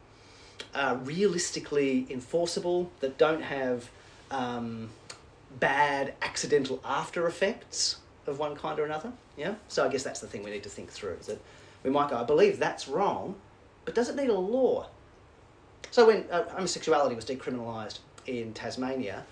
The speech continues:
I understand that there were a lot of Christians and Christian ministers who were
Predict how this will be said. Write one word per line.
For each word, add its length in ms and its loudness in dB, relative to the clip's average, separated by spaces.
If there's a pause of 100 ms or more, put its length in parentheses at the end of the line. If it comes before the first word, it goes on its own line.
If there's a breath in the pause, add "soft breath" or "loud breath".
(360 loud breath)
I 100 -2
understand 720 0
that 140 0
there 140 2
were 60 2
a 60 2
lot 280 4
of 260 2 (300)
Christians 340 0
and 80 -4
Christian 240 -2
ministers 460 0
who 100 0
were 180 4